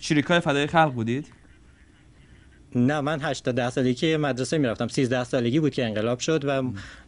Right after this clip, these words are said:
Speaker 2: چریکای فدای خلق شروع کردن به فعالیت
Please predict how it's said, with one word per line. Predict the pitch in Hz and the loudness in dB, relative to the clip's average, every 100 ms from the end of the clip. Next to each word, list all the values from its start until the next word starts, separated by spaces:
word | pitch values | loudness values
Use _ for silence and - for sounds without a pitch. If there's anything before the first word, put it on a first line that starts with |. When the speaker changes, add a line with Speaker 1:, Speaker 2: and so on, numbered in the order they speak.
| - - | -20 -8
Speaker 2:
چریکای | - 120 135 | -4 -2 -2
فدای | 123 127 120 117 | -2 -2 -2 -2
خلق | 131 127 | -2 -2
شروع | - 123 | 0 0
کردن | 123 120 120 117 | 0 0 0 -2
به | 113 113 107 - - - | 0 -2 -4 -12 -20 -20
فعالیت | - 123 120 120 120 139 131 | -6 -2 0 -2 0 0 0